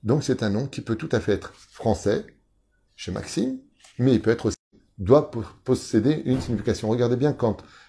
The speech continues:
Léa appelle ses enfants, elle dit, Dieu a vu pour moi un fils,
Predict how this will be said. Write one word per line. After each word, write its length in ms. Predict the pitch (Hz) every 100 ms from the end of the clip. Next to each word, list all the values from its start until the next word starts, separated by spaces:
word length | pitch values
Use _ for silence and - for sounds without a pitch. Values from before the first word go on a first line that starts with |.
| _
Léa 400 | 107 127 135 -
appelle 480 | - 107 - 120 98
ses 240 | - 113 95
enfants, 420 | 95 - 185 - _ _ _
elle 160 | - 113
dit, 160 | 180 160
Dieu 240 | 92 180
a 80 | 135
vu 240 | 107 180
pour 180 | 226 120
moi 140 | 107
un 40 | 98
fils, 340 | - 101 -